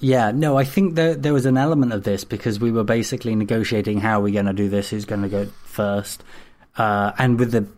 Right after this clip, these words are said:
I think I remember, I could be misremembering, but with the whole, you know, burning crystals to do stuff, it felt there was a bit of a, like,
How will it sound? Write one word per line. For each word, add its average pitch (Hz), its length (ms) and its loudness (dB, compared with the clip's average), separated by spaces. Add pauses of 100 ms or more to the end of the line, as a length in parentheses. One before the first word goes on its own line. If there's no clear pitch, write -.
(140)
I 123 120 -2
think - 580 0
I 185 60 0
remember, 135 420 4
I 107 80 0
could - 160 -8
be 165 80 0
misremembering, 107 840 0
but 104 100 -4
with 107 100 -2
the 110 120 0
whole, 135 220 2
you 113 120 2
know, 104 140 2
burning 107 420 2
crystals 104 520 -6
to - 120 -8
do 107 180 -2
stuff, - 460 -8 (340)
it 127 140 -8
felt 151 380 -2
there 135 120 2
was 127 160 2
a 120 60 0
bit 120 180 0
of 113 140 0
a, 110 180 4
like, 107 340 -2